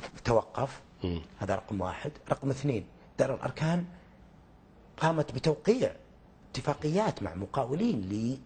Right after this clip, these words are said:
Speaker 1: لتطوير أكثر من ستة مشاريع ميجا بروجكت أو مشاريع ضخمة. ولما توقع مع المقاول يا أبو فوزان،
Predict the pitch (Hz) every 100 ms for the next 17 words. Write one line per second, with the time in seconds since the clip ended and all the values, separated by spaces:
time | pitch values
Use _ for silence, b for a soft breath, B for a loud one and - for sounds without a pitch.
0 | B B B B B - - 120 113 165
1 | 170 214 208 220 - 196 190 185 - 233
2 | 208 185 175 180 185 208 139 143 196 143
3 | 120 123 135 95 - - - 117 120 123
4 | 151 135 180 185 - - - B B B
5 | B B B B B - 147 170 175 240
6 | - 170 156 143 143 135 202 214 131 113
7 | 101 98 110 139 190